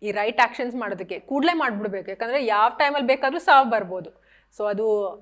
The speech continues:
ನೂರು ವರ್ಷಕ್ಕೆ ಬರ್ಬೇಕು ಅಂತಿಲ್ಲ, ಎ-, ಎ-, ಐದು ವರ್ಷಕ್ಕೂ ಬರ್ಬೋದು. So ಹಂಗಾಗಿ ಇದನ್ನ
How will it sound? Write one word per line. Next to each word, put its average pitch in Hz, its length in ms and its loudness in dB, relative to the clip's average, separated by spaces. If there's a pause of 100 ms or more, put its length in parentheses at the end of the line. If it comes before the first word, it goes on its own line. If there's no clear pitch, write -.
ನೂರು 233 280 -4
ವರ್ಷಕ್ಕೆ 285 380 0
ಬರ್ಬೇಕು 240 460 0
ಅಂತಿಲ್ಲ, 226 340 -6 (420)
ಎ-, 185 460 -10
ಎ-, 185 240 -14 (180)
ಐದು 262 220 2
ವರ್ಷಕ್ಕೂ 285 380 0
ಬರ್ಬೋದು. 185 600 -6 (420)
So 185 340 -10 (160)
ಹಂಗಾಗಿ 247 800 -4 (720)
ಇದನ್ನ 247 260 -4